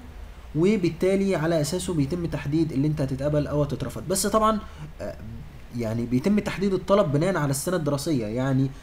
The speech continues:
آه، مثلًا لو جالك القبول أو الرفض، آه،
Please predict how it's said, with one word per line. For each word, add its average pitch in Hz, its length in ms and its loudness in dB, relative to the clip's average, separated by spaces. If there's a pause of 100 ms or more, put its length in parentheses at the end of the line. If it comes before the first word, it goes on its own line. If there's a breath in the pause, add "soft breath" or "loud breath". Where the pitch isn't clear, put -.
(180 loud breath)
آه، 110 520 -4
مثلًا 151 420 4
لو 151 320 6
جالك 165 280 4
القبول 131 420 0
أو 127 140 2
الرفض، 151 300 0 (440 loud breath)
آه، - 60 -10